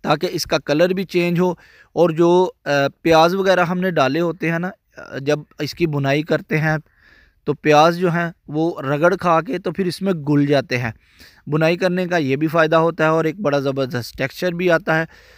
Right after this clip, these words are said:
तकरीबन पाँच मिनट गुजर चुके हैं इसकी बुनाई करते हुए और इसका कलर इस तरह का आ गया है। पहले मैं आपके साथ पाँच किलो चिकन की, अ, जो आलू मुर्गी या आलू गोश्त की रेसिपी है वो शेयर कर चुका हूँ, लेकिन बहुत डिमांड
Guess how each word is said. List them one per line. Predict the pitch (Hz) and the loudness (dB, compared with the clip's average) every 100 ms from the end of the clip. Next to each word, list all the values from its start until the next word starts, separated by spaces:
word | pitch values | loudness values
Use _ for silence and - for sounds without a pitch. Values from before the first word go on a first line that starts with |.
| - | -10
तकरीबन | 165 185 196 196 | -4 -2 0 0
पाँच | - 170 180 202 | 2 4 4 0
मिनट | 202 196 | -2 -2
गुजर | 170 139 147 | -2 -4 -4
चुके | 151 165 175 | -4 -6 -4
हैं | 180 - | -4 -8
इसकी | 147 - 160 | -12 -6 -4
बुनाई | 139 131 139 | -2 -2 -2
करते | 160 156 160 | -2 -2 -2
हुए | 160 160 | 0 0
और | 160 | 0
इसका | 147 - 143 | -2 -6 -8
कलर | - 131 135 143 | -4 -2 -2 -6
इस | - - | -10 -2
तरह | 151 156 | 0 2
का | 156 | 2
आ | 156 | 0
गया | 156 165 | 2 0
है। | 165 - - - - - - | -2 -10 -20 -20 -20 -6 2
पहले | 170 202 | 2 4
मैं | 208 | 2
आपके | 190 180 | 2 0
साथ | 196 190 - 143 | -2 -2 -2 -2
पाँच | 147 151 | 0 0
किलो | - 185 185 | -4 -4 -4
चिकन | - 185 180 | -4 -4 -4
की, | 175 180 185 - | -4 -6 -6 -6
अ, | 143 | -6
जो | 147 | -2
आलू | 143 139 160 | -2 -2 -2
मुर्गी | 160 151 160 | -2 -2 0
या | 151 | 2
आलू | 139 147 | 2 0
गोश्त | 147 151 - | 0 -2 -2
की | 156 | -2
रेसिपी | 143 131 143 147 | -2 -2 -6 -4
है | 147 | -4
वो | 139 | -4
शेयर | - 131 123 | -4 -6 -4
कर | 120 127 | -6 -6
चुका | 127 147 | -6 -4
हूँ, | 147 151 | -2 -4
लेकिन | 135 139 131 | -6 -6 -6
बहुत | 127 147 | -4 -2
डिमांड | 131 123 127 139 | -2 -4 -4 -4